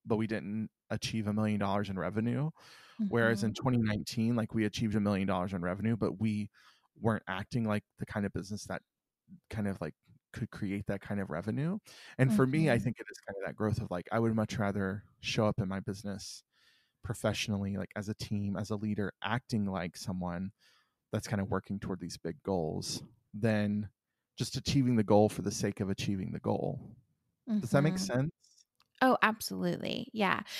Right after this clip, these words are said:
Speaker 2: And honestly, like, I think there's something so powerful to you saying, like, "I lost money this year," because I think that that's,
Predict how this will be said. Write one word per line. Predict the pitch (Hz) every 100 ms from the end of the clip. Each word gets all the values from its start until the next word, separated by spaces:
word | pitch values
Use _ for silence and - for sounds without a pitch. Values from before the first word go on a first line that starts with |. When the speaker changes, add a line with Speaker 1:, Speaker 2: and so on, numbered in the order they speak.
| - - 262
Speaker 2:
And | 277 -
honestly, | 262 311 320 285 254
like, | 226
I | - 226
think | 247 247
there's | 208 196
something | 262 240 240 226
so | - 202
powerful | - - 185 220 247 220 196 196 -
to | - 208
you | 202 202 196 -
saying, | - 202 254
like, | 220 185 -
"I | 180
lost | 180 180 -
money | 180 180
this | 190 -
year," | - 196
because | 208 214 208
I | 208
think | 208 226
that | 247 220
that's, | 196 202 - -